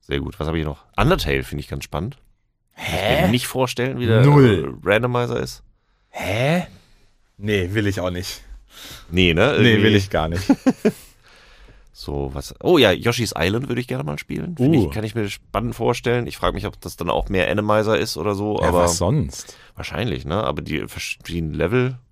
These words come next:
Speaker 1: aber I
Speaker 2: Ja.
Speaker 1: don't know.
Speaker 2: Ja, gut.
Speaker 1: Ja, solche Sachen. Ja, Subnautica, keine Ahnung, gibt's rie-, es gibt so spannende Sachen.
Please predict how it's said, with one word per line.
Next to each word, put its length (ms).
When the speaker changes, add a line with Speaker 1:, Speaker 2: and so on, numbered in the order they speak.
Speaker 1:
aber 280
I 40
Speaker 2:
Ja. 100
Speaker 1:
don't 20
know. 200
Speaker 2:
Ja, 120
gut. 340
Speaker 1:
Ja, 320
solche 260
Sachen. 260
Ja, 180
Subnautica, 720
keine 200
Ahnung, 140
gibt's 280
rie-, 160
es 220
gibt 120
so 100
spannende 380
Sachen. 380